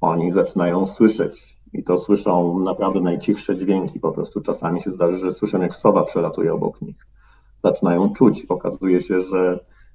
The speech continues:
jak jesteś w lesie sosnowym, to on inaczej pachnie, jak przecież parę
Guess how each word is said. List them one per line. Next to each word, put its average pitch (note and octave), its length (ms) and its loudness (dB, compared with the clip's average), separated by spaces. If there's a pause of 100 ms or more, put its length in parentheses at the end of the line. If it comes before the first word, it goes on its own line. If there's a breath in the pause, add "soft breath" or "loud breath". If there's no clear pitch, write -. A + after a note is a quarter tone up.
(200)
jak - 160 2
jesteś F2+ 300 -2
w - 20 -4
lesie F#2 300 2
sosnowym, F#2 460 -2
to F#2 80 0
on F#2 80 2
inaczej G2 400 2
pachnie, E2+ 300 -4
jak E2 120 -6
przecież F2+ 340 -2
parę E2+ 420 2